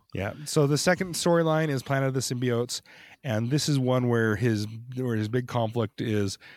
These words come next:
where Eddie Brock is concerned about who has the real power when he's wearing the suit, whether Eddie or Venom. And so, yeah, uh, could be interesting.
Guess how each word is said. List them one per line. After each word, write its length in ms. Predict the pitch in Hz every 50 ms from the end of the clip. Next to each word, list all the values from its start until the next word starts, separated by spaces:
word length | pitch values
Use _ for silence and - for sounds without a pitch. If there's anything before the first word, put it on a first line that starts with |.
| - _ -
where 160 | - 107 110
Eddie 160 | 120 135 135 131
Brock 400 | 123 120 113 110 110 113 - -
is 140 | 117 113
concerned 400 | - - 104 - - 113 107 104
about 400 | 101 98 101 95 98 95 101 -
who 240 | - - 120 113 104
has 220 | 101 110 107 95 101
the 80 | 104
real 180 | 98 101 104 92
power 320 | - - 104 101 101 101 101
when 100 | 104 104
he's 120 | 101 98
wearing 180 | 104 104 104 107
the 60 | 101
suit, 240 | - - 110 104 101
whether 340 | 80 117 104 104 101 104 107 - - - - - - - _ -
Eddie 420 | - 104 101 104 104 101 101 101 110 _ -
or 280 | 170 127 101 95 92 92
Venom. 420 | 101 104 98 98 98 98 101 107 - - _ - -
And 540 | - 147 113 101 98 98 95 95 95 95 - - - _ _ _ _
so, 340 | - - - 98 92 92 90 - _ _ -
yeah, 280 | - 165 - - 113 104 117 127 -
uh, 300 | 127 120 120 120 113 110 110 - - - _ _ _ _ _ _ _ _ _ _ _ - - _ _ _ _ _ _ _ -
could 180 | - 98 98
be 220 | 107 104 98 110 104
interesting. 580 | 92 87 - 98 92 - - 104 113 151 160